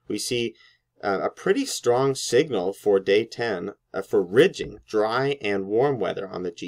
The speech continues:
E P S. Once again, that troughing is heading into the central part of the United States. But the G E P S also slowly backs up that ridge into the Gulf of Alaska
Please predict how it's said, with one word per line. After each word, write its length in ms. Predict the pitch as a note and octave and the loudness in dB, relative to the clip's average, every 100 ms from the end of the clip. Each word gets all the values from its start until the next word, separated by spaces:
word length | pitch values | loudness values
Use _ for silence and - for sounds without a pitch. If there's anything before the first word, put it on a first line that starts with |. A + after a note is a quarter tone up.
| - | -12
E 100 | F2+ | -14
P 220 | - F2+ | -12 -12
S. 280 | F2+ F#2 - _ _ _ - | -12 -14 -18 _ _ _ -8
Once 160 | G#2+ | -8
again, 160 | - G#2+ | -4 -6
that 180 | G#2 - | -6 -8
troughing 460 | - A2+ A2+ A2 | -4 -4 -4 -4
is 140 | F#2+ - | -4 -6
heading 340 | A#2+ A2 G#2+ | -4 -2 -2
into 640 | - G#2 G#2+ - G2 F#2 F#2+ _ | -2 -2 -2 -2 0 0 -2 _
the 100 | G#2 | -8
central 340 | - A#2+ - | -6 -6 -8
part 220 | - G2 F#2 | -6 -4 -2
of 80 | |
the 100 | F#2 | -4
United 320 | F#2 F2+ F2 F2+ | -6 -6 -8 -8
States. 400 | - - - - _ _ _ _ _ _ _ _ | -4 -4 -4 -10 _ _ _ _ _ _ _ _
But 160 | C3+ C#3 | 2 2
the 60 | |
G 180 | C3 F#3+ | 0 -4
E 200 | - G#3 | -4 -6
P 320 | F#3+ - F3+ | -6 -4 -2
S 240 | - - D#3+ - | 2 2 0 -2
also 640 | C#3 F3+ G#3+ - G2 G2+ - | 2 4 4 4 6 4 2
slowly 440 | - C3 C#3 D#3 | -4 2 2 2
backs 420 | D3 A2+ B2 - | 0 0 0 -2
up 160 | C#3 C3 | -4 -2
that 240 | A2 G#2 | -2 -4
ridge 340 | G2 G2 F#2+ - | 2 4 2 0
into 340 | F#2+ G#2 - | -6 -4 -2
the 100 | G2 | -2
Gulf 300 | F#2+ F#2+ F#2+ | -2 -2 -2
of 120 | F2+ F2 | -4 -6
Alaska 640 | F#2 F#2 F2+ - F#2 F#2 | -4 -4 -8 -6 -4 -4